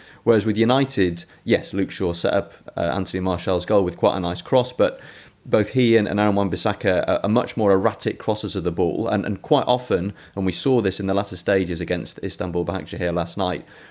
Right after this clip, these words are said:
when the United fullbacks have the ball in high positions, they're just looking to offload it to someone else. They'd rather not have to take responsibility in those areas,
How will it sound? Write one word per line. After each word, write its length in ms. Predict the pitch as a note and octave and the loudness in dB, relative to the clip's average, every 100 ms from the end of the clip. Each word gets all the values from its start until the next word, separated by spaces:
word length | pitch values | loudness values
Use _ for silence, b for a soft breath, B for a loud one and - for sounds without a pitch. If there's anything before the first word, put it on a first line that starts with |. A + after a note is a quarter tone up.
| B | B
when 480 | G#2 A2 B2 A#2+ G#2 | 2 4 4 0 2
the 80 | G#2 | 2
United 320 | G2+ F#2+ F2 | 2 0 -4
fullbacks 460 | A2 F#2 F2 - | -2 0 -2 -4
have 200 | - A#2 | -2 -2
the 80 | G#2 | 0
ball 240 | G2 F#2+ F2+ | 0 0 0
in 100 | F2 | -2
high 200 | G2 F2+ | -4 -4
positions, 720 | F2+ G#2+ G#2 - - A#2+ - B B B | -4 -4 -4 -6 -8 -10 -12 B B B
they're 140 | A#2+ | 0
just 200 | A#2 C#3+ | 2 2
looking 360 | B2+ C3 A#2+ G2+ | 2 2 0 -4
to 100 | - | 0
offload 460 | A2 - A2+ G#2+ F#2+ | 0 0 2 2 0
it 80 | |
to 60 | - | -4
someone 320 | - G2 F2+ | -6 -4 -2
else. 240 | F#2+ G#2+ - | -2 -4 -2
They'd 180 | G#2+ G#2 | 0 4
rather 280 | A2+ G#2+ G2+ | 4 4 2
not 240 | G2+ - | 2 0
have 140 | G#2 - | -4 -6
to 80 | G#2+ | -6
take 180 | G2 - | -6 -6
responsibility 800 | - G2+ F#2 F#2 G2 F#2+ - D#2 | -4 -4 -4 -4 -2 -2 -4 -6
in 240 | G2+ F2+ | -4 -2
those 200 | F2 E2+ | -2 2
areas, 600 | F#2+ F#2 D#2+ - A2 - | 2 2 0 -4 -8 -10